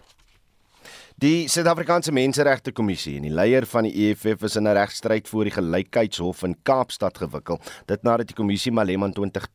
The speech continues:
tweeëntwintig skuldig bevind het aan haatspraak en die aanhitsing tot geweld. Malema, wat beveel is om sy uitlatings terug te trek en om verskoning te vra, het geweier.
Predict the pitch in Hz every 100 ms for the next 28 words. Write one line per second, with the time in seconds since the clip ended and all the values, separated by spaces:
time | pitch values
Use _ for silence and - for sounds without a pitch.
0 | _ - 202 202 165 107 95 90 - 95
1 | 73 - 80 85 85 104 87 67 71 -
2 | - 95 107 87 - 82 80 73 78 -
3 | 71 - 69 78 110 - - - - 69
4 | 76 87 85 - 80 - 104 92 85 80
5 | 85 107 98 90 92 90 - 110 139 156
6 | - 143 160 151 131 - - - 160 165
7 | 151 135 - 131 131 165 113 156 180